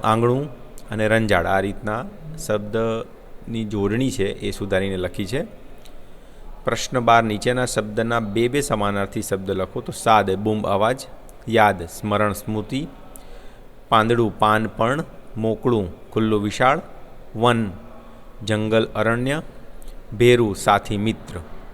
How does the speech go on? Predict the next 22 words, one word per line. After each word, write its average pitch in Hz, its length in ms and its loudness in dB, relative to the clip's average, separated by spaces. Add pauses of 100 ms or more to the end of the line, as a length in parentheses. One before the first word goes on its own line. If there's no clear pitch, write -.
(460)
હવે 101 120 0
તેરમો 120 420 4
પ્રશ્ન 123 380 0
છે, 127 320 -2
નીચેના 120 500 0
શબ્દોના 117 480 0
વિરુદ્ધાર્થી 113 640 2
શબ્દ. 90 320 -4
તો - 440 -14
તાજું 107 380 4
એટલે 104 140 2
વાસી, 98 460 0 (680)
ડોલતું, 123 520 4
સ્થિર, 135 460 -2 (320)
ઘેરો 113 420 6
એટલે 101 260 -2
ફિક્કો, 143 500 -2 (440)
મોકળું 117 480 4
એટલે 98 140 -2
સાંકડું, 139 580 0 (280)
કાયર, 107 580 6
વીર, 143 260 2